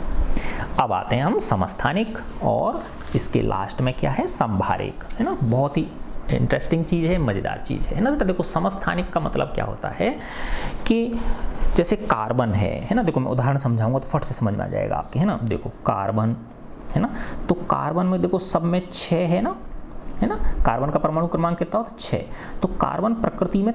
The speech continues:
तीन रूपों में पाया जाता है, एक तो होता है छः सी बारह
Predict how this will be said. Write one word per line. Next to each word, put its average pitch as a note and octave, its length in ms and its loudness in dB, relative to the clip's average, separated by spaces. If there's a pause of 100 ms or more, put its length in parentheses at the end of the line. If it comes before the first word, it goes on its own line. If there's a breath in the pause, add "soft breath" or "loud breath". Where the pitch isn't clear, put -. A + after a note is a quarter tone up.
(120)
तीन A#3+ 400 2 (320)
रूपों C#3+ 280 4
में A2+ 140 2
पाया G2 200 0
जाता D#2 280 -2
है, G2+ 200 -2
एक F3 180 2
तो - 60 2
होता E3+ 200 0
है F3+ 160 -2
छः A2+ 340 2
सी B2+ 260 2
बारह A2 440 0